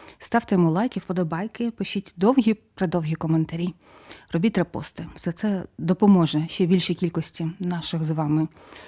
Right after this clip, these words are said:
співгромадян, е, наших з вами людей навернутися до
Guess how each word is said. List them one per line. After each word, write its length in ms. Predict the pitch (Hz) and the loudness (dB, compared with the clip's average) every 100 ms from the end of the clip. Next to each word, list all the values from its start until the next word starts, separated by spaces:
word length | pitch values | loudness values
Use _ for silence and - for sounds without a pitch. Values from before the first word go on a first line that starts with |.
| - | -18
співгромадян, 960 | - - 208 208 190 185 165 175 214 - | -2 2 4 4 6 6 6 4 4 2
е, 480 | 196 185 185 185 185 - | 2 2 0 -2 -4 -4
наших 360 | 175 175 - 165 | -2 -2 -2 -4
з 100 | 151 | -4
вами 440 | 165 165 160 156 - | -2 0 0 -2 2
людей 480 | 180 180 180 202 208 - - - - | 4 6 6 4 0 -8 -20 -20 -2
навернутися 720 | 208 208 220 320 311 - 269 269 - | 4 6 8 8 6 2 -2 -4 -6
до 200 | 180 190 | -4 0